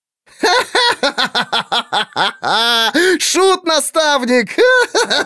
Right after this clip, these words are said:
<laughs> Вот умора!» Мира ощутила, как ее наполняет злой колючий холод.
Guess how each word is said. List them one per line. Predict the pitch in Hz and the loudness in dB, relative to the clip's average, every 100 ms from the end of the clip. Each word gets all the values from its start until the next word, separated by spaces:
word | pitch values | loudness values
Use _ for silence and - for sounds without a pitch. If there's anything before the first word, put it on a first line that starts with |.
| 277 302 240 311 202 254 277 359 330 | -2 0 0 0 -2 -2 0 0 2
<laughs> | |
Вот | 233 233 254 247 | 2 4 2 2
умора!» | 240 240 208 175 175 160 165 151 _ _ _ _ _ 117 | 2 2 2 2 2 0 -2 -4 _ _ _ _ _ -2
Мира | 127 170 175 190 | 2 4 4 4
ощутила, | 170 151 151 175 214 208 | 2 0 -2 -2 0 2
как | 190 165 | 0 0
ее | 170 170 | 2 2
наполняет | 160 151 151 151 165 143 143 | 0 0 0 2 2 2 0
злой | 110 117 139 165 170 156 | -2 -2 2 2 2 0
колючий | 139 143 127 107 - 113 | -2 -2 -2 -4 -4 -6
холод. | 110 113 78 - - | -4 -4 -4 -8 -18